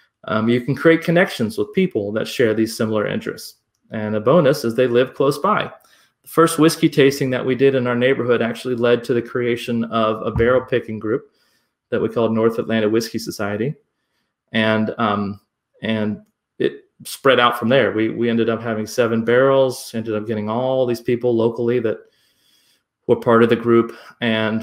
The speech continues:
was just a, a really great benefit from having that. I would have never known that all these people were that into whiskey had we not done the neighborhood tasting. Um, it's very casual in a neighborhood bourbon tasting. You don't need to memorize everything.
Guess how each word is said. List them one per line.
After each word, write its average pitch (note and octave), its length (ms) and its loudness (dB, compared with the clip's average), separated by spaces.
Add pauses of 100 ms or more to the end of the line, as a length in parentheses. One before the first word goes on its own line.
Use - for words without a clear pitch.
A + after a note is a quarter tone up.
(140)
was A#2+ 160 0
just C3 180 -4
a, A2 200 0
a B2 60 0
really B2 240 2
great A#2 240 2
benefit - 520 -6
from G#2+ 180 -8
having G#2+ 280 -2
that. A2 240 -8
I C3+ 60 4
would C3 140 6
have A#2 120 0
never C3 260 2
known E3 360 2
that B2+ 120 0
all C3+ 160 2
these C3+ 160 0
people D#3 380 0
were A#2 120 4
that A#2 340 0
into D3 400 -2
whiskey A2 460 -6 (540)
had A#2+ 260 0
we A#2+ 80 2
not A2 260 0
done G#2+ 520 0
the A2+ 80 -2
neighborhood G#2 420 -4
tasting. G2+ 420 -8 (640)
Um, A#2+ 400 2 (140)
it's D#3+ 160 4
very G3+ 340 6
casual F#3 640 0 (340)
in A#2+ 100 -2
a A2+ 40 0
neighborhood A2 380 0
bourbon G#2+ 260 0
tasting. A2 360 -2
You D3 120 4
don't G3 120 2
need F3 140 4
to F3 60 0
memorize D#3+ 520 0
everything. D3+ 560 0